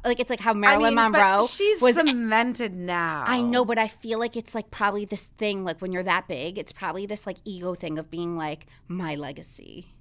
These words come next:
Speaker 2: Oh, uh, yes. I definitely agree with that because the last thing I will say is, like, something she's never been shy about is Kim wanted to be famous. It wasn't, "I wanna
Speaker 1: Mm-hmm.
Speaker 2: be rich." It wasn't, "I wanna be a billionaire." It wasn't, "I
Speaker 1: Mm-hmm.
Speaker 2: wanna have a private plane." It's,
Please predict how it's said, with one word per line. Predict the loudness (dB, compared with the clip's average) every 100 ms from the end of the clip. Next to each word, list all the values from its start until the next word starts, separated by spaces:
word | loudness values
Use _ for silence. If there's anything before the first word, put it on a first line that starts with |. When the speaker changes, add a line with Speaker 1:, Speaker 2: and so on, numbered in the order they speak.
| 0
Speaker 2:
Oh, | 2 0 -10
uh, | -12 -4
yes. | 0 0 -2 -2
I | -2
definitely | -2 -6 -8 -10 -10 -14
agree | -12 -10
with | -10 -8
that | -8
because | -8 -12
the | -12
last | -8 -8 -8
thing | -10
I | -8
will | -10 -10
say | -8 -8 -10 -10
is, | -10 -8
like, | -8 -8 -12 -20 -20 -20 -20 -20 -20 -20 -20 -16
something | -6 -6 -4
she's | -6 -8
never | -6 -6 -6
been | -12 -8 -8 -8
shy | -6 -6
about | -6 -6 -6 -6
is | -10 -14 -18 _ _ _ _
Kim | -6 -6
wanted | -4 -6 -8
to |
be | -12
famous. | -14 -14 -14 -16 -20 -14
It | -6
wasn't, | -6 -4 -6
"I |
wanna | -6 -4
Speaker 1:
Mm-hmm. | -4 -6
Speaker 2:
be |
rich." | -6 -8 -10 -14
It | -14 -12
wasn't, | -12 -10
"I |
wanna | -8 -6
be | -8
a |
billionaire." | -8 -10 -10 -10 -10 -10 -10 -14 -14
It | -12
wasn't, | -8 -8 -6
"I |
Speaker 1:
Mm-hmm. | -6
Speaker 2:
wanna | -8
have | -10
a | -12
private | -14 -10 -10 -12
plane." | -12 -12
It's, | -12